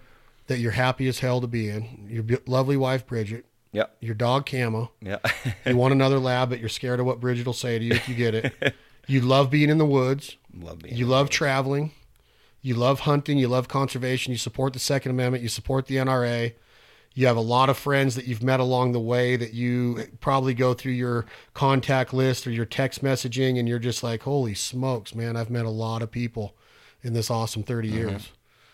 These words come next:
Speaker 1: My hat's off to you, brother. I'm glad I, you're a friend of mine. I'm glad we met at Kansas. I give it up to Chris
Speaker 2: Yeah, man.
Speaker 1: Cummings for bringing us together.
Speaker 2: I know,
Speaker 1: And
Speaker 2: huh?
Speaker 1: that just shows you that we preach this. Since the beginning of Banded, we've preached that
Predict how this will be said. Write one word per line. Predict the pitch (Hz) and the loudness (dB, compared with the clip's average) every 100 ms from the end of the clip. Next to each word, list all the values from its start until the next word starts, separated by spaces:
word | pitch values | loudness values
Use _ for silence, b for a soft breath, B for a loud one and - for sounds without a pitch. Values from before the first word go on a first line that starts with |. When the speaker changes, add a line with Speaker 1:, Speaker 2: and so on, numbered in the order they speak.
| b b b b - | b b b b -2
Speaker 1:
My | 127 | 4
hat's | 151 156 160 | 6 6 4
off | 143 | 2
to | - | 2
you, | 156 | 2
brother. | 127 131 127 | 4 2 2
I'm | 123 | 2
glad | 127 131 131 | 0 2 2
I, | 127 | 0
you're | 127 123 | 0 -2
a | |
friend | - 127 123 | -2 -2 0
of | |
mine. | 120 123 | 0 0
I'm | 120 | 0
glad | 120 120 | 2 2
we | 120 | 2
met | 120 117 | 2 0
at | - | -4
Kansas. | 127 123 123 120 | -2 0 -2 -4
I | 120 | -4
give | 117 120 | -2 -2
it | 123 | 0
up | 120 | -2
to | 120 | -4
Chris | - 131 - | -4 -4 -2
Speaker 2:
Yeah, | |
man. | 127 | 0
Speaker 1:
Cummings | 127 120 - | 0 0 -2
for | 117 | -4
bringing | 120 123 123 | 0 0 0
us | - | -2
together. | 110 120 123 127 101 | -4 -2 0 0 -2
Speaker 2:
I | |
know, | 85 85 | -4 -2
Speaker 1:
And | 90 | 2
Speaker 2:
huh? | 127 | 4
Speaker 1:
that | 151 | 6
just | 151 156 | 4 4
shows | - 180 156 | 4 4 4
you | 131 | 0
that | 120 | -4
we | 117 | -4
preach | 117 - 160 - | -4 -2 -2 -2
this. | 117 104 | -4 -4
Since | 143 147 | -4 -4
the | 143 | -6
beginning | 127 120 147 156 | -4 2 4 4
of | 139 | 2
Banded, | 143 143 120 104 | 2 2 0 -4
we've | 110 - | -6 -8
preached | - 147 113 - - | -4 -2 -2 -4 -6
that | 117 107 | -6 -8